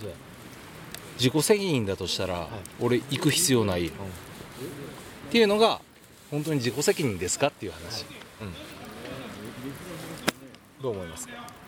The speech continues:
Speaker 1: いや、あの、自己責任ではあるものの、
Speaker 2: うん。
Speaker 1: や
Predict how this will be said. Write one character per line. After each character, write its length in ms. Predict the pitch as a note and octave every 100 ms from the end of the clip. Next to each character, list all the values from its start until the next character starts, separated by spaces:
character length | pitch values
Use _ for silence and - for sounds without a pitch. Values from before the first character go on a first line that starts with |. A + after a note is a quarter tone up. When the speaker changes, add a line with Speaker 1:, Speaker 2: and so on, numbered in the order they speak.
| - - -
Speaker 1:
い 20 | C3
や、 80 |
あ 20 | B2
の、 60 | A2+
自 180 | A2 B2
己 20 | - G#3
責 280 | D4 D4 D#4
任 320 | E3 B2+ A2 - - - - - - G#3+ F3+ - C3
で 80 | C3
は 140 | - - - _ - - - - C#3+
あ 20 |
る 240 | D3+ A#2+ F#2+ G2+ A2
も 240 | A2+ B2+
の 60 | D3
の、 80 | F#2 - -
Speaker 2:
う 20 | A2
ん。 60 |
Speaker 1:
や 80 | G2